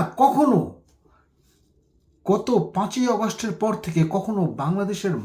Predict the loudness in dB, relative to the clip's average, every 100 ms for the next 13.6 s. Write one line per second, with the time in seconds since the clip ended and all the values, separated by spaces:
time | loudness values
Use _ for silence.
0 | -2 0 0 -2 -4 -6 -6 -4 -2 0
1 | -2 -2 -4 -4 -4 -4 -6 -20 _ _
2 | _ -18 -16 -16 -18 -20 -20 _ _ _
3 | _ _ _ _ _ _ _ _ _ _
4 | _ _ _ _ -2 2 4 4 2 -4
5 | -18 _ _ -18 -2 4 6 8 6 6
6 | 6 4 0 -4 0 0 0 2 4 2
7 | 4 8 8 6 2 0 0 -6 -14 _
8 | _ _ _ -20 -20 _ -4 2 4 4
9 | 4 4 0 -4 0 2 4 0 0 2
10 | 4 4 4 0 -6 _ _ -12 2 6
11 | 6 6 4 0 -8 -20 _ _ _ _
12 | _ _ _ _ _ _ _ _ _ _
13 | _ -4 -2 0 0